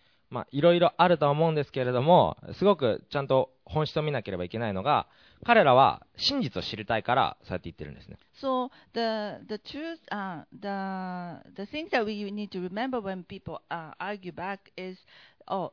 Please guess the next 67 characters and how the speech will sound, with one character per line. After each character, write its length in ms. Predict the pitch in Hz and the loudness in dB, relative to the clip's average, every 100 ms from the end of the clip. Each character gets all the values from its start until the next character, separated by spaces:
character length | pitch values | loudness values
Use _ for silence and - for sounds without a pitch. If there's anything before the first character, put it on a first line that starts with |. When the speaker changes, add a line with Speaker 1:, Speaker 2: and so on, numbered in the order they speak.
| _ 175 | _ -6
Speaker 2:
they 180 | 240 | -4
want 320 | 226 214 262 262 | -4 -8 -10 -10
to 100 | 214 | -14
know 160 | 190 185 | -14 -14
the 80 | |
truth. 340 | 175 - 240 - - - _ _ _ _ _ _ _ _ _ _ - | -16 -16 -16 -16 -20 -20 _ _ _ _ _ _ _ _ _ _ -8
Speaker 1:
な 220 | 151 160 | -4 -2
の 100 | 147 | 0
で、 240 | 175 117 - | 0 -2 -2
彼 200 | 170 156 | 0 2
ら 140 | 151 | 2
に 260 | 190 170 - | 0 -4 -4
そ 120 | 113 | -8
の 60 | |
真 240 | 92 151 139 | -8 -6 -6
実 240 | 120 170 | -6 -4
を 40 | 123 | -4
伝 220 | - 80 | -6 -10
え 20 | |
る 60 | 71 | -10
必 140 | - | -14
要 60 | 58 | -16
が 60 | |
あ 20 | |
り 80 | 50 | -18
ま 100 | - | -20
す。 200 | _ - | _ -4
Speaker 2:
So 100 | 277 | -4
we 140 | 247 240 | -2 -4
have 280 | 220 220 - | -4 -8 -12
to 220 | 165 135 _ _ _ - | -14 -14 _ _ _ -12
deliver 320 | 170 220 277 | -10 -8 -10
the 80 | - | -14
truth. 260 | 143 - - - - _ _ _ _ _ _ _ | -16 -20 -20 -20 -20 _ _ _ _ _ _ _
Speaker 1:
で、 240 | 170 139 - | 2 2 2
え 120 | 113 | -2
ー、 20 | |
聖 160 | 117 202 | 0 0
書 140 | 175 | 0
に 120 | 143 139 | 0 4
は、 300 | 165 101 76 | 6 6 2
え 40 | |
ー、 20 | |
私 380 | 110 139 214 202 | 0 2 0 0
た 120 | 170 | -4
ち 140 | - 156 | 0 6
は、 240 | 180 107 | 6 6
え 60 | 90 | 2
ー、 20 | |
備 300 | - 165 208 | -2 2 2
え 20 | |
な 140 | 190 - | 2 0
け 100 | 160 | 0
れ 80 | |
ば 80 | 170 | 2
な 100 | 147 | 2
ら 120 | 127 | 0
な 80 | 104 | -4
い 20 | |
っ 20 | 92 | -8
て 100 | - | -12
書 60 | 73 | -16
い 40 | |
て 80 | - | -18
ま 100 | - | -20
す。 920 | - _ _ _ _ _ _ _ - | -20 _ _ _ _ _ _ _ -20
Speaker 2:
ん？ 100 | 196 | -20